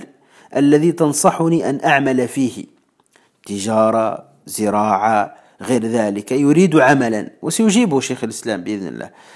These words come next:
قال: "كل ذلك على قصد الإيماء والاختصار"،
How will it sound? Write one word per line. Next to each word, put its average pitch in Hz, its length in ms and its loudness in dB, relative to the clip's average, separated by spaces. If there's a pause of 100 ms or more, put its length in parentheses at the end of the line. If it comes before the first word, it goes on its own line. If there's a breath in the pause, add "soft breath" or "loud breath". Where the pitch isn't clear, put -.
(320 soft breath)
قال: 208 220 10
"كل 214 380 8
ذلك 175 420 8
على 151 280 6
قصد 151 380 0
الإيماء 160 600 4
والاختصار"، 135 800 0